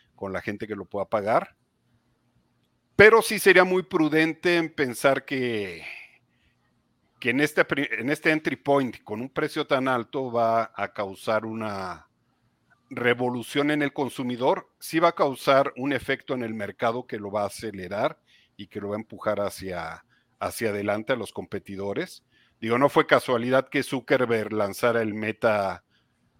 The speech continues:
Quest tres la semana pasada, ¿no? La antepasada, no me acuerdo.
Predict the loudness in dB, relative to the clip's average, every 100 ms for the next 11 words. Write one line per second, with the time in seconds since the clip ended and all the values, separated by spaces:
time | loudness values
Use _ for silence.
0 | _ 0 0 -2 -4 0 0 -2 -12 -18
1 | _ _ -2 -2 -2 -4 -4 -2 -4 2
2 | 2 2 -2 -8 -10 -8 -6 -6 -8 -14
3 | -12 -6 -4 -4 -8 -14 -12 -12 -12 -16